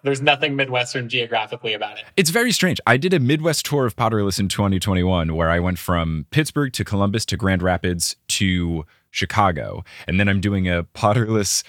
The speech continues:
Speaker 2: Midwest tour in twenty twenty-two, where I'm going from Indianapolis to Chicago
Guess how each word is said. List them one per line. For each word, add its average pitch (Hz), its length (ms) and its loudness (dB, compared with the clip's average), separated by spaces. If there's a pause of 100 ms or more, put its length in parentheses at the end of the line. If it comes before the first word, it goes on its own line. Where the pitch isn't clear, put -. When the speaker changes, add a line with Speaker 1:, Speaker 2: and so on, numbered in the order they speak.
(120)
Speaker 2:
Midwest 101 520 2
tour 98 260 2
in 92 160 -2
twenty 98 280 0
twenty-two, 92 680 2 (240)
where 90 100 4
I'm 92 140 2
going 95 240 2
from 90 240 2
Indianapolis 110 920 2 (200)
to 107 120 0
Chicago 92 640 2